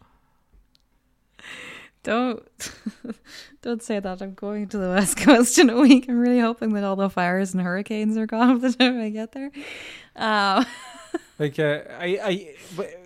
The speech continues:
Speaker 2: going back to, like, it, the, I felt, like, weirdly, like, and I don't know w-,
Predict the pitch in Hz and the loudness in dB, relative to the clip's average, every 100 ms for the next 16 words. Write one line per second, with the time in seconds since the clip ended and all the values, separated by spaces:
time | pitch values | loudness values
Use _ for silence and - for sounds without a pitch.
0 | 185 180 185 190 202 185 190 180 - 185 | -20 -20 -6 0 0 2 2 2 -4 -6
1 | 151 156 - 170 139 156 117 98 - - | -4 -6 -6 -8 -4 -4 -6 -18 -20 -20
2 | - 175 - 202 262 269 220 170 143 131 | -6 -6 0 2 2 -2 -6 -6 -6 -18
3 | _ _ _ _ _ _ - 156 135 147 | _ _ _ _ _ _ -14 -10 -6 0
4 | 180 185 185 165 160 135 - 165 175 160 | 0 0 -2 -4 -6 -6 -10 -6 -6 0
5 | 190 202 220 170 135 131 131 - | 0 0 0 -2 -4 -8 -10 -12